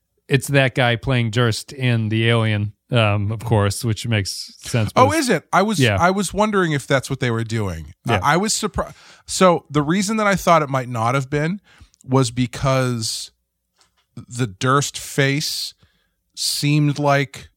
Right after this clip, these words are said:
Speaker 2: so much of a, an application on top
Speaker 1: Yeah, the, the
Speaker 2: that I
Speaker 1: makeup's
Speaker 2: thought
Speaker 1: really
Speaker 2: that
Speaker 1: good in that, in that route way.
Speaker 2: Y-, yeah. So I thought, I was thinking, like, well, if it was really him, you would think it would be just, like, more of just clearly his face, but it does feel like it's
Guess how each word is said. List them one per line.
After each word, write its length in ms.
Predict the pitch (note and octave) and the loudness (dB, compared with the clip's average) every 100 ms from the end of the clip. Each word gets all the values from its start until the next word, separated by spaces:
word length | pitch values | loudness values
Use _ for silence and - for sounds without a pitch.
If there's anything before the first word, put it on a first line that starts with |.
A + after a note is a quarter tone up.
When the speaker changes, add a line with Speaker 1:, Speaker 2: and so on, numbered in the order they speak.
| _ _ _ _ _ _ - | _ _ _ _ _ _ -10
Speaker 2:
so 300 | - - C#3+ | -4 2 2
much 220 | C#3 - | 2 0
of 100 | C3 | -2
a, 200 | A#2 G#2+ - | -2 -4 -6
an 180 | A#2+ | -8
application 680 | G#2 A#2 B2 A#2 C3+ A#2 A2+ | -2 -2 -2 -6 -6 -4 -4
on 200 | G#2 F#2 | -4 -4
top 220 | - G#2+ D3 | -2 2 4
Speaker 1:
Yeah, 260 | D3+ B2 - | 4 0 0
the, 120 | D3+ | 0
the 60 | D#3 D3 | 2 4
Speaker 2:
that 40 | |
I 20 | C3 | 4
Speaker 1:
makeup's 140 | A#2 | 4
Speaker 2:
thought 140 | E3+ C3 | 2 4
Speaker 1:
really 120 | C3 | 4
Speaker 2:
that 60 | A#2 | 4
Speaker 1:
good 260 | B2 A2 - _ | 2 0 -4 _
in 120 | B2+ A#2 | -2 0
that, 220 | A2 B2 | 0 2
in 100 | B2+ | 2
that 140 | A#2+ A#2+ | 2 2
route 200 | A#2+ A#2 | -2 0
way. 240 | G#2+ G2+ F2 | 0 0 -2
Speaker 2:
Y-, 120 | F3+ - | -4 -4
yeah. 460 | D3 F#3 F3 G#2+ - _ _ _ _ _ _ - | 0 4 4 2 -4 _ _ _ _ _ _ -4
So 160 | F3+ | 2
I 60 | E3 | 2
thought, 240 | - F3+ - | 6 2 4
I 80 | D3+ | 0
was 140 | D3+ | 0
thinking, 240 | G3+ F#3 F3 | -2 -2 -2
like, 140 | D3+ | 0
well, 200 | E3 D#3+ | 2 2
if 100 | D3+ | 2
it 80 | D#3+ | -4
was 160 | D3+ - | -6 -4
really 220 | G3 F#3 | -2 0
him, 240 | B2+ E3+ E3 | 0 0 0
you 100 | C3 | -2
would 100 | A#2+ | -4
think 220 | - C#3 | -4 -2
it 20 | |
would 120 | C3 A#2+ | -2 -2
be 100 | B2 | -2
just, 180 | A#2 A#2+ | -2 -4
like, 120 | G#2 | -4
more 300 | G#2+ A2+ A#2+ | -2 0 0
of 100 | A2+ | -2
just 360 | G#2 A2+ A2+ - _ - | -4 -4 -4 -8 _ -10
clearly 360 | B2 A2+ A#2 | -4 -2 -2
his 220 | G#2+ G2+ | -4 -6
face, 380 | - - G#2+ B2+ | -6 -6 -4 -4
but 160 | - A#2 | -4 -6
it 100 | A2 | 0
does 200 | E3 E3+ | 0 0
feel 280 | - D3+ D3 | -2 0 0
like 260 | A#2+ G#2+ G2+ | 0 -6 -8
it's 340 | F2+ - - | -8 -10 -12